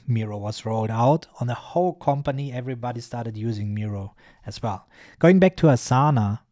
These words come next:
I identified then with Miro all the contact points. So therefore, we decided then that it is necessary that we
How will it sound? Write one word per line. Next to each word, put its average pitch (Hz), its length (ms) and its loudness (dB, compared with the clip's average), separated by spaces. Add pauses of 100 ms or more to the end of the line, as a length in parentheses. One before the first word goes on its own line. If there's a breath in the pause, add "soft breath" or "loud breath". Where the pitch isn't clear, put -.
(140)
I 135 300 -2
identified 175 640 2
then 151 160 4
with 135 180 4
Miro 139 520 4
all 139 180 0
the 151 80 -10
contact 160 540 -10
points. 98 520 -10 (200)
So 120 120 -4
therefore, 143 800 0 (300 soft breath)
we 131 100 0
decided 131 680 -2
then 120 520 -2 (400 soft breath)
that 123 120 0
it 131 120 2
is - 160 -2
necessary 123 640 -2
that 113 220 -6
we 135 100 -6